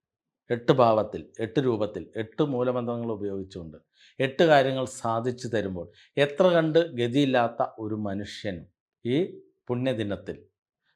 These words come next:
നാളികേരം ഉരുട്ടി എറിഞ്ഞുടച്ചാൽ, ഇരുപത്തഞ്ച് രൂപയുള്ളൂ. നാളികേരത്തിന് എത്ര വില കൂട്ടിയിട്ടും ഞാനിതുവരെ വിലയൊന്നും കൂട്ടിയിട്ടില്ല. എൻ്റെ ലക്ഷ്യം ഏതൊരു മനുഷ്യനും ജീവിതം തേടുമ്പോൾ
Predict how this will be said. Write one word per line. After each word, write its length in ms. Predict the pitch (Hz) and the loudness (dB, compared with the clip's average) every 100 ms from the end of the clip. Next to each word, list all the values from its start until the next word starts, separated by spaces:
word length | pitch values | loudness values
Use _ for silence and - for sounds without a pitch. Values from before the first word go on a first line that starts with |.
| - | -4
നാളികേരം 460 | 117 123 127 123 120 | 0 2 2 2 0
ഉരുട്ടി 340 | 113 110 - 117 113 110 | -4 -6 -6 -10 -6 -6
എറിഞ്ഞുടച്ചാൽ, 720 | 110 113 107 95 - 85 73 _ _ _ 110 | -4 -2 -2 -4 -6 -10 -10 _ _ _ -4
ഇരുപത്തഞ്ച് 400 | 123 131 135 139 | -2 0 0 2
രൂപയുള്ളൂ. 340 | 139 135 113 - 101 | 4 2 0 -4 -8
നാളികേരത്തിന് 400 | 107 113 123 127 | -4 -4 -2 -4
എത്ര 140 | 131 127 | -2 0
വില 100 | 127 127 | 0 0
കൂട്ടിയിട്ടും 340 | 120 123 131 - _ _ 123 | -4 -6 -6 -10 _ _ -6
ഞാനിതുവരെ 340 | 127 127 123 120 | 0 2 2 2
വിലയൊന്നും 300 | 123 127 117 | 0 -2 -4
കൂട്ടിയിട്ടില്ല. 360 | 113 120 120 127 - _ - 127 | -4 -2 -2 -2 -6 _ -4 2
എൻ്റെ 160 | 175 143 | 2 2
ലക്ഷ്യം 320 | 113 131 117 123 120 | -2 -4 -4 -4 4
ഏതൊരു 320 | 147 165 156 139 | 4 6 4 4
മനുഷ്യനും 380 | 117 - 113 117 _ _ _ 123 | 0 -2 -8 -10 _ _ _ 0
ജീവിതം 320 | 135 143 143 123 | 2 4 4 2
തേടുമ്പോൾ 360 | 110 107 104 | 0 0 -4